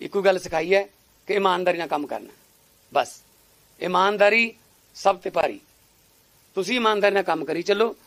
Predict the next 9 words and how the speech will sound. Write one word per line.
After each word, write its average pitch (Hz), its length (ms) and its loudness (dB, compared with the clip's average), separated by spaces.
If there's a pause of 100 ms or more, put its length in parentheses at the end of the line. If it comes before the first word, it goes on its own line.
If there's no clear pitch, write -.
(440)
ਬਾਕੀ 208 300 0
ਵਿਰੋਧੀ 196 320 -2
ਪਾਰਟੀਆਂ 202 360 2
ਨੇ 214 80 -6
ਕੁਰਸੀ 196 320 -8
ਪਿੱਛੇ 185 180 -2
ਲੜਨਾ 170 260 -4
ਹੁੰਦਾ 196 260 2
ਹੈ। 233 40 -6